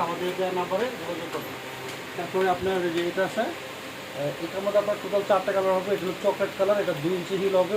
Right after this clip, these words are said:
ওয়ান পার্ট সোল হবে। আর এটা কিন্তু আপনার একদম সিম্পলের মধ্যে, অনে-, অনেকে চাচ্ছে যে স্টোন চাচ্ছি না, একদম স্টোন করবে, করবেন না, তাদের জন্য কিন্তু এই জুতোর অনেক সুন্দর একটা সুন্দর হবে। এটা হলো হোয়াইট কালার হবে, তারপর আপনার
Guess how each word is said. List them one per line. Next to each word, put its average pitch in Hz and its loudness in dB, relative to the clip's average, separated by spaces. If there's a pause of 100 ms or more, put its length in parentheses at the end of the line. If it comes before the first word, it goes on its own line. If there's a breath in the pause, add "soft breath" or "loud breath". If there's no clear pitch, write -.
(100)
ওয়ান 170 6
পার্ট 185 6
সোল 170 2
হবে। 190 4 (560)
আর 139 2 (100)
এটা 147 -4
কিন্তু 175 -2
আপনার 196 4
একদম 180 -2 (120)
সিম্পলের 202 2
মধ্যে, - 0 (280)
অনে-, 147 -4
অনেকে 208 0
চাচ্ছে 208 -2
যে 196 -2 (100)
স্টোন 196 4 (100)
চাচ্ছি 196 4
না, 160 4
একদম 165 -2 (100)
স্টোন 180 -2 (100)
করবে, 175 -2 (440)
করবেন 190 8
না, 220 6
তাদের 170 2
জন্য 180 -2
কিন্তু 196 -4
এই 185 0
জুতোর 185 0
অনেক 175 2 (100)
সুন্দর 180 0
একটা - 6
সুন্দর - 8
হবে। - 8 (580)
এটা - -2
হলো 185 6
হোয়াইট 185 8
কালার 196 4
হবে, 185 4 (560)
তারপর 165 2
আপনার 175 0